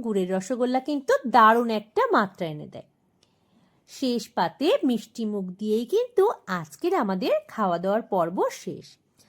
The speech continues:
আর এবার বেশ মন খারাপও লাগছে, খুব বেশি বেলা করা যাবে না, যেহেতু অনেকটা দেরি হয়ে গেছে। আমরা কিন্তু আবারও বেরিয়ে পড়েছি বাড়ি ফেরার উদ্দেশ্যে।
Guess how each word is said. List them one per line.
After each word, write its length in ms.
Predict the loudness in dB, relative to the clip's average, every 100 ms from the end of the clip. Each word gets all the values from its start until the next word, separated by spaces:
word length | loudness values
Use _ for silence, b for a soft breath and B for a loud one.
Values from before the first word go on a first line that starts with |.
| b b
আর 140 | -2 -2 -6 -2
এবার 320 | 4 6 6 2
বেশ 140 | -4 -4
মন 160 | -6 -6 -2
খারাপও 300 | 0 2 4 4
লাগছে, 300 | 2 -2 -8 -8 -10
খুব 180 | -2 -2 -2 -6
বেশি 240 | -6 -2
বেলা 280 | 0 2 2
করা 260 | 2 2 4 4
যাবে 220 | 2 2 -2
না, 60 | -2 -4
যেহেতু 280 | -6 -6 -10 -8
অনেকটা 380 | -6 -8 -8 -8 -4
দেরি 160 | -2 -2
হয়ে 140 | -2 -2
গেছে। 240 | -4 -4 -6 -8 b b b b -10
আমরা 280 | -8 -6
কিন্তু 280 | -6 -6 -4 -6 -2 -2
আবারও 260 | 0 0 2
বেরিয়ে 320 | 2 2 2 2
পড়েছি 360 | 2 2 2 0 -2 2
বাড়ি 300 | 4 4 4 0 0
ফেরার 320 | 2 2 2 0
উদ্দেশ্যে। 460 | -4 -14 -12 -14